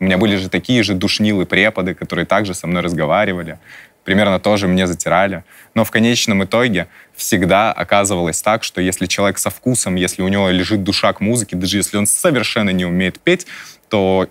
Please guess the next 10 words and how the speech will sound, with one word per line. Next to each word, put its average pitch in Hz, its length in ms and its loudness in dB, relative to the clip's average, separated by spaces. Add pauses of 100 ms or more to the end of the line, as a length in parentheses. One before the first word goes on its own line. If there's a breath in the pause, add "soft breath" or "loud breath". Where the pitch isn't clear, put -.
он 127 160 2
всё - 120 -2
равно 101 220 0
будет 95 220 0
делать 95 260 2
действительно 95 600 -2
талантливое 82 920 0
дерьмо. 80 240 0
И, - 160 -2 (300 loud breath)
понимаете, 107 560 2